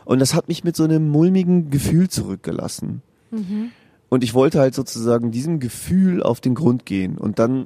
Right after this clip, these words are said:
Speaker 1: hab ich das gemacht, was ich gerade erzählt hab, nämlich
Speaker 2: Mhm.
Speaker 1: versuchen zu beschreiben, warum hab ich eigentlich so ein mulmiges Gefühl?
Speaker 2: Das
Speaker 1: Was
Speaker 2: ist
Speaker 1: ist das
Speaker 2: super
Speaker 1: eigentlich
Speaker 2: interessant.
Speaker 1: genau an dem Text, was mich stört?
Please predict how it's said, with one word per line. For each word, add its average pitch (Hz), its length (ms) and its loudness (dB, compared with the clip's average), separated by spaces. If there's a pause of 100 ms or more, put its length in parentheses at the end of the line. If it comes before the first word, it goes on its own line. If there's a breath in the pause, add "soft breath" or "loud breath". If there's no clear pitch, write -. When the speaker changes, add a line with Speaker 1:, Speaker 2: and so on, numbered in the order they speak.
Speaker 1:
hab 135 160 2
ich 135 80 -6
das 151 200 2
gemacht, 147 440 0
was 127 160 -2
ich - 60 -12
gerade 135 200 2
erzählt 160 360 2
hab, - 120 0
nämlich 214 320 2
Speaker 2:
Mhm. 220 120 -4
Speaker 1:
versuchen 143 400 -2
zu 139 100 -8
beschreiben, 139 460 0
warum 147 240 2
hab 143 120 4
ich 147 140 -2
eigentlich 101 240 0
so 95 80 -4
ein 98 60 -2
mulmiges 98 480 -2
Gefühl? 95 440 -6
Speaker 2:
Das 101 100 -6
Speaker 1:
Was 123 120 0
Speaker 2:
ist - 80 -2
Speaker 1:
ist - 120 -2
das 165 60 2
Speaker 2:
super 127 120 2
Speaker 1:
eigentlich 113 260 2
Speaker 2:
interessant. 113 300 4
Speaker 1:
genau 113 260 4
an 101 120 -2
dem 98 140 -2
Text, - 300 -10
was 98 140 -8
mich 101 160 -8
stört? - 380 -8